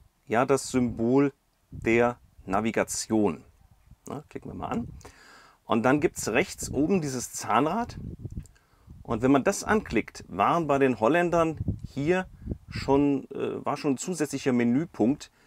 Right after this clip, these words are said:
mit der Eingabe von fahrzeugspezifischen Daten. Das ist hier bei uns noch nicht drin. Ja, und ab hier wird's dann etwas unübersichtlich. Ich habe dann am Messestand mal nachgefragt, wie das Ganze funktioniert.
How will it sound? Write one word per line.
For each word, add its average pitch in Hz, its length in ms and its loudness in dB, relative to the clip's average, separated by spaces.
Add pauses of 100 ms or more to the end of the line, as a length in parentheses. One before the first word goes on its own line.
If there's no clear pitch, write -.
(280)
mit 127 320 0 (240)
der - 160 0
Eingabe 123 480 2
von 107 240 -2
fahrzeugspezifischen - 1300 -6
Daten. 87 340 -8 (420)
Das - 240 0
ist - 200 -6
hier 143 320 2 (420)
bei 196 100 -2
uns 135 480 2 (200)
noch 101 220 -6
nicht 107 300 -4
drin. - 120 -18 (1080)
Ja, 92 120 6
und 90 120 0
ab - 140 -4
hier 147 160 4
wird's - 180 -2
dann 117 140 2
etwas - 320 -2
unübersichtlich. 170 840 0
Ich 135 140 -6
habe 143 160 -4
dann 127 300 4 (160)
am 113 160 0
Messestand 127 500 -2
mal 110 100 4
nachgefragt, 127 800 -2
wie 127 60 -4
das 120 200 -4
Ganze 120 380 0 (640)
funktioniert. 107 1120 -2